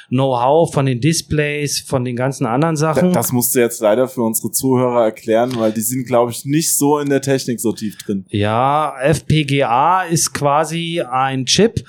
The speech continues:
Speaker 1: wo alle Komponenten, die die Elektronik hergibt, drin sind, schon in-, fest installiert und quasi per Software wird es einmal initialisiert und da werden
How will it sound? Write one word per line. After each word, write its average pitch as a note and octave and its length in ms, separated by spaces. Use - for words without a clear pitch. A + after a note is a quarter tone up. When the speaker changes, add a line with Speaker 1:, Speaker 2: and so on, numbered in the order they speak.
Speaker 1:
wo C#3 220
alle F#3+ 500
Komponenten, E3+ 960
die D3+ 140
die D3+ 80
Elektronik C#3+ 680
hergibt, D3+ 480
drin F#3 280
sind, E3+ 420
schon - 480
in-, D3+ 240
fest F#3+ 340
installiert E3 680
und D#3+ 320
quasi D#3 760
per C3 200
Software F#3 880
wird C#3 240
es D#3 120
einmal E3+ 560
initialisiert D3+ 1040
und D3 220
da C3+ 160
werden D#3+ 440